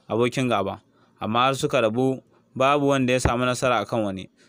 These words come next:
Suka sake zaburowa suka kai wa juna sara, Zahiru ya shammace shi ya kai masa wata irin suka da idan takobinsa ya same shi a kafaɗa.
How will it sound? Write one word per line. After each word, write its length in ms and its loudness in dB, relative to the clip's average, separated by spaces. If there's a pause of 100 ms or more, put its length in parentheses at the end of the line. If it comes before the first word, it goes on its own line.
(100)
Suka 280 -4
sake 260 0
zaburowa 580 2
suka 180 0
kai 120 0
wa 120 2
juna 280 -2
sara, 400 0 (400)
Zahiru 280 0
ya 120 2
shammace 460 -2
shi 80 0
ya 80 0
kai 140 -4
masa 240 0
wata 180 0
irin 240 0
suka 340 -2
da 220 0 (460)
idan 200 0
takobinsa 720 0
ya 140 0
same 320 -2
shi 80 -2
a 100 -2
kafaɗa. 400 -2